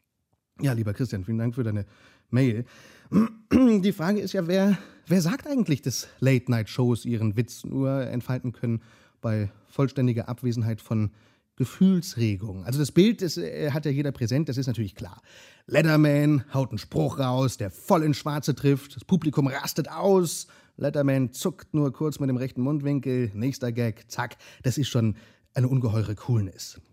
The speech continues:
Cowboy-mäßig, alles im Griff, so möchte man auch sein, aber selbst Letterman hatte mehrmals feuchte Augen in seinen Shows. Nach dem elften September, dann als Robin Williams starb,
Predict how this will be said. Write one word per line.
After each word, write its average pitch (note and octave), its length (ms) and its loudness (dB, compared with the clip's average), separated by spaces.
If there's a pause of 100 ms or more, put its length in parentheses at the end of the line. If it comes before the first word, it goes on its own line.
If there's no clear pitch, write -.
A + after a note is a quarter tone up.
Cowboy-mäßig, A2+ 1000 0
alles A#2+ 240 -2
im A2+ 140 0
Griff, A#2 420 -4 (400)
so D3+ 160 4
möchte D#3 240 4
man C#3 120 4
auch C3 200 2
sein, C3 280 2
aber C3 280 -2 (640)
selbst G3+ 320 -2
Letterman C3 680 -2 (580)
hatte C3+ 200 -4
mehrmals D#3+ 640 -4
feuchte - 360 -6
Augen A2+ 380 -6
in B2 140 -2
seinen B2 220 -4
Shows. - 440 -12 (500)
Nach - 160 -2
dem C#3 140 4
elften B2 240 0
September, D#3+ 480 -2 (800)
dann B2 200 2
als A#2 220 -4
Robin B2+ 280 4
Williams D3+ 300 4
starb, F3+ 440 -8